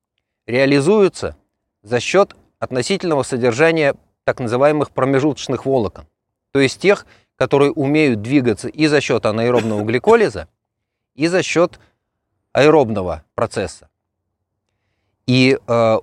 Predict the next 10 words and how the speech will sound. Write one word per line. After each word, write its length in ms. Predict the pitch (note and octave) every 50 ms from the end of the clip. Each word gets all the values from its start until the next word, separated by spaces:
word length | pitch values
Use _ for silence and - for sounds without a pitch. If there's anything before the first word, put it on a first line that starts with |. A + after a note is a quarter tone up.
| - _
у 180 | C#3 C3+ C#3
человека 680 | B2 - D3+ C3 C3+ C#3+ D#3+ G3+ A3+ - - B2 F2 - - _ _ _ _ _
общее 400 | D3+ E3+ G3 - - - D3+ C3
количество 460 | - C#3+ D3+ D#3+ C#3+ - - - C#3+
волокон, 540 | B2+ A#2+ B2 D3+ D#3 C3+ A2+ - - E2 D2+
которые 420 | _ - A#2 - D3 C#3+ D3 C#3+
в 60 | - -
состоянии 760 | - D#3 - - - D#3+ E3 E3+ E3+ D#3 B2+ A2 G#2 A2
использовать 520 | - - - D#3+ D3 A#2+ A2 A2 F#2+ F2+ -
кислород, 520 | - - - B2+ B2+ C#3 F3+ G3+ G3+ -